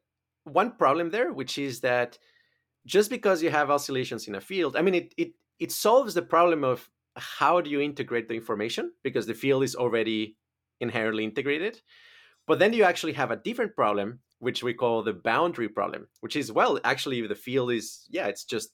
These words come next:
you know, universally connected. Then how do you actually get to break it down <laughs> into discrete moments of experience? So you go from the binding problem to the boundary problem. But unlike the binding problem in the forces and particles world,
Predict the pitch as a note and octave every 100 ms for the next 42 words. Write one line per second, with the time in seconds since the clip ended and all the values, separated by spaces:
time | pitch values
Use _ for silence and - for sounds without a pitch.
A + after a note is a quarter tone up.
0 | - A2+ G2 G2+ A#2 A2+ B2+ C#3+ D3 C3+
1 | C3 E3 G#3+ D3 - C3 C3 B2+ _ _
2 | _ _ _ _ - E3+ E3 D3 D3 D3+
3 | B2+ A#2+ B2+ A2 - F#2+ B2 C3+ C#3 -
4 | G#3+ C#3+ B2+ - G3+ G3+ F#3+ D#3+ - C3
5 | - D3 C#3 A2 A2 G#2+ A#2 A#2+ - G#3+
6 | G2 F2+ - - C3 - - _ _ C3+
7 | D3 D#3 C#3+ A#2+ G2 A2+ C3+ C#3+ C3+ C#3
8 | C#3+ D3 - - C#3+ D3 E3 B3+ C4+ A#2
9 | G2+ F#2 - - _ _ _ _ _ -
10 | G#2+ A3+ A#3+ G3 - - D3+ D3 B3+ F#3+
11 | D#3+ D3 E3 D#3 C#3 C#3+ C3+ C#3 C#3 -
12 | _ _ - B2+ A2+ - C#3+ D3 C3 C3
13 | C3 E3+ D#3 C#3 G#2+ G2+ G2+ A2+ A2+